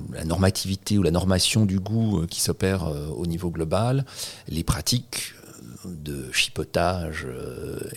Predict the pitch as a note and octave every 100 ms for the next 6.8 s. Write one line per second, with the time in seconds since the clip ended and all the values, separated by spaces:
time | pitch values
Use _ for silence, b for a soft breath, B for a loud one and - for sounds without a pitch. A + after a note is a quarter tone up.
0 | - - B1 C#2 D2 D#2+ D2+ C#2 B B
1 | D#2+ E2+ E2+ - F2 E2 - - F#2 F#2+
2 | F2+ D2 - - E2 E2 E2+ F2+ E2+ D#2+
3 | - - E2 E2 E2 D#2 D2+ - - D3
4 | D#3 B B B F#2+ G2 A#2 A#2+ - D3+
5 | D3 A2 A#2 G#2+ - A2+ F#2+ F#2 G#2+ A2+
6 | B2+ B2+ G#2 - B2+ B2 A#2 F2+